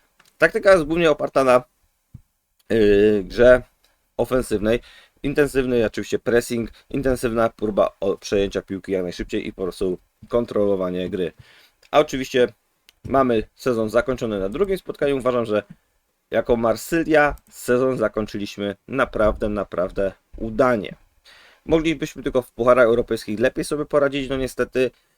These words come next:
może dlatego, że odpadliśmy dość wcześnie, byliśmy w stanie się bardziej skupić na lidze, stąd jest taki,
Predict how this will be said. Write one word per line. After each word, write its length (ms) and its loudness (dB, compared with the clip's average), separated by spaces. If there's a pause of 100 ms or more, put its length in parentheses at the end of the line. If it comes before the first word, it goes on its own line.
(120)
może 260 2
dlatego, 340 0
że 200 0
odpadliśmy 480 -2
dość 180 -2
wcześnie, 300 -6
byliśmy 260 -6
w 40 -10
stanie 180 -6
się 140 -10
bardziej 200 -2
skupić 300 -10
na 100 -6
lidze, 300 -2
stąd 260 -6
jest 140 -6
taki, 340 -4